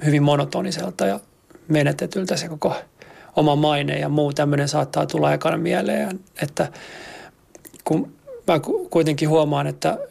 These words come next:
nekin asiat voi kääntyä voitoksi, että niistä voi om-, jopa ammentaa jotain semmosesta hulli-, hulluista jaksoista elämässä, niin tota, ei mul-,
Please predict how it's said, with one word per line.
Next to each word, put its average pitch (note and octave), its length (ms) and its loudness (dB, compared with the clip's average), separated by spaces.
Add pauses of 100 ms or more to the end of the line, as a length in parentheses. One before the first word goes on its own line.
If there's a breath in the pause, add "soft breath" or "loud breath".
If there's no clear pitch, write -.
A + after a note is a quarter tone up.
(100)
nekin D3 280 2
asiat C#3 340 0
voi C#3+ 100 2
kääntyä C#3+ 340 0
voitoksi, C#3 460 0
että - 240 -4 (200)
niistä D3 240 -2
voi D3 140 4
om-, C#3+ 240 2 (160)
jopa D3 300 2
ammentaa F3 400 -4
jotain G3+ 300 -4
semmosesta - 480 -6 (1120 loud breath)
hulli-, D#3 300 2
hulluista D3+ 440 4
jaksoista C#3+ 600 0 (380)
elämässä, D3+ 520 0
niin F#3+ 340 -8
tota, D3 320 0 (680 loud breath)
ei D#3+ 100 6
mul-, D#3+ 280 2